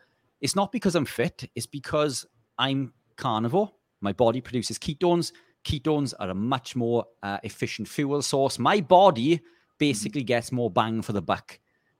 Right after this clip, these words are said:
Speaker 1: I can do a lot more, uh, off the ketones than anybody can do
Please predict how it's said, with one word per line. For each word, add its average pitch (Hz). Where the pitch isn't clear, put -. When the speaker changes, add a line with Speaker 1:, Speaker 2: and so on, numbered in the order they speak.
Speaker 1:
I 160
can 165
do 139
a -
lot 165
more, 139
uh, 110
off 127
the 113
ketones 127
than 107
anybody 120
can 104
do 107